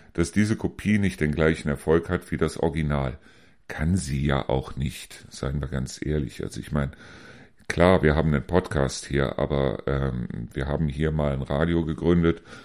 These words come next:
und wären wir bloß eins von zigtausend Radios hier in der Region, dann hätte ich vielleicht auch gesagt, dann lass uns vielleicht irgendwas anderes machen, aber okay.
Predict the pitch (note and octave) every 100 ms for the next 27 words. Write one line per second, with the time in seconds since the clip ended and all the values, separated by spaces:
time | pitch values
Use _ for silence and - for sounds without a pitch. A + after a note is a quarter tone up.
0 | - - - D2+ - E2+ F#2+ E2+ E2 F2
1 | D#2+ D#2 - E2 F2 F2+ - D#2+ D2 -
2 | - G2 - - E2 F2 E2+ C#2+ - D2
3 | F2 D#2 E2 D#2 - - E2 - D2 C#2+
4 | D2 C#2 - C#2+ D#2+ F2 - - - -
5 | - C#2+ C2+ D2 A1+ - C#2+ D2+ - -
6 | - D2 D#2+ - C2+ D2 D2+ - - D2
7 | C#2+ - D2+ C2+ B1+ - D#2+ D#2 - -
8 | - - - - A#1 B1 - C2+